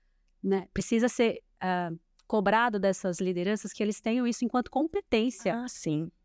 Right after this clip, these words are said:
Speaker 1: Importante pra execução.
Speaker 2: Tem que aparecer na planilha, né?
Speaker 1: Exato. E tem,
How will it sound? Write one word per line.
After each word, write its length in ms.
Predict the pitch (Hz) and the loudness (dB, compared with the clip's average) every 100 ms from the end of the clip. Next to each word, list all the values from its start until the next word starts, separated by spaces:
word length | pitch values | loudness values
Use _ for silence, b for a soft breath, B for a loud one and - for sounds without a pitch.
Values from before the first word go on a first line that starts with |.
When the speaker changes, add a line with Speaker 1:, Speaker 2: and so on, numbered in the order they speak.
| _ _ 180 | _ _ -10
Speaker 1:
Importante 480 | 185 196 247 294 | -4 -2 0 0
pra 200 | - 320 | 2 2
execução. 460 | 262 247 - - 240 - 202 | 2 -2 -2 -2 -2 0 0
Speaker 2:
Tem 140 | 233 | 0
que 80 | 269 | 0
aparecer 500 | 285 285 262 240 277 | 0 2 2 0 0
na 120 | 311 | 0
planilha, 680 | - 311 349 226 269 175 151 - _ _ - | 2 2 2 2 0 0 -2 -6 _ _ -2
né? 200 | 330 196 | 0 2
Speaker 1:
Exato. 560 | 208 202 214 277 - 202 | 2 2 4 2 2 0
E 60 | |
tem, 240 | 196 226 | 2 -2